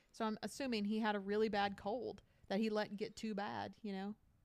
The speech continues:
He already had a cold, and then he went out into the wet, and then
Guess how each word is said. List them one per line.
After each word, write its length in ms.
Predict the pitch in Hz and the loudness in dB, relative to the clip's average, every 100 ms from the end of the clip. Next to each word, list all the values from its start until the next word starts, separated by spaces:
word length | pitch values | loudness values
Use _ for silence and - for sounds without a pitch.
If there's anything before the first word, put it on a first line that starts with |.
| _ _ _ _ _ _ _ _ _ _ _ _ | _ _ _ _ _ _ _ _ _ _ _ _
He 160 | 226 220 | 2 4
already 260 | 220 220 240 | 4 4 2
had 140 | 214 | 0
a 40 | |
cold, 380 | 214 180 185 196 | 2 2 4 2
and 100 | 196 | 0
then 80 | 196 | 0
he 60 | 196 | -2
went 140 | 196 | 0
out 100 | 196 | -2
into 120 | 202 208 | -2 -4
the 80 | 196 | -2
wet, 440 | 180 175 190 - | 0 2 0 -2
and 160 | 196 185 | -4 -2
then 300 | 185 190 | -2 -2